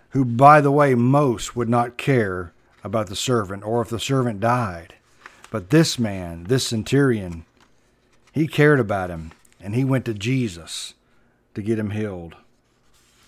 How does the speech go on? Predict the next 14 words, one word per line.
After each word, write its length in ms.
That 140
should 160
encourage 540
us, 500
Christian, 520
to 100
do 480
the 160
right 360
thing. 500
This 400
centurion 600
had 240
faith 760